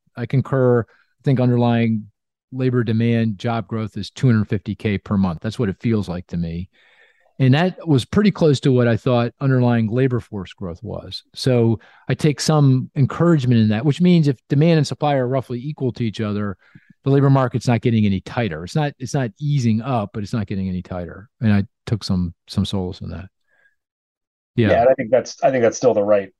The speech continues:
Speaker 2: you know,
Speaker 1: Way of
Speaker 2: position
Speaker 1: thinking
Speaker 2: to
Speaker 1: about
Speaker 2: take
Speaker 1: it.
Speaker 2: until we, you know, unless we get more sort of downbeat readings on the labor force.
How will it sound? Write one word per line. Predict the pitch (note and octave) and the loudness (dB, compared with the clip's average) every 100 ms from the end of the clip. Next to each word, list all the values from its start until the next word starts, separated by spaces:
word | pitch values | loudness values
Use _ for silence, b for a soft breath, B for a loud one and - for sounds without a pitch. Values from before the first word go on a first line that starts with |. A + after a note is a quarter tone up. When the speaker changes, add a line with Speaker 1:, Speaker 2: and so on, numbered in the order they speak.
| _ - | _ -14
Speaker 2:
you | E2+ | -14
know, | - _ | -14 _
Speaker 1:
Way | B2 C3+ B2 | 0 2 0
of | |
Speaker 2:
position | A2+ | 0
Speaker 1:
thinking | B2 G#2+ | 0 0
Speaker 2:
to | G2 | 0
Speaker 1:
about | F2+ | 0
Speaker 2:
take | F2+ B2+ | 0 -2
Speaker 1:
it. | A2 G#2+ C3+ | -6 -4 2
Speaker 2:
until | A#2+ | 2
we, | A2+ G#2+ F#2 - | 2 -2 -4 -12
you | - | -8
know, | - - - | -8 -6 -2
unless | A2+ G#2 | 0 0
we | G#2 | -2
get | F#2+ G2 | -4 -2
more | G2 F#2 F2+ | -2 -2 -4
sort | G2 | -8
of | F2 | -8
downbeat | F2+ F2 F2 E2+ | -8 -8 -12 -14
readings | F2 E2 - | -14 -14 -12
on | E2+ D#2+ | -12 -12
the | |
labor | E3+ F3 - | -14 -18 -16
force. | - - - | -14 -14 -16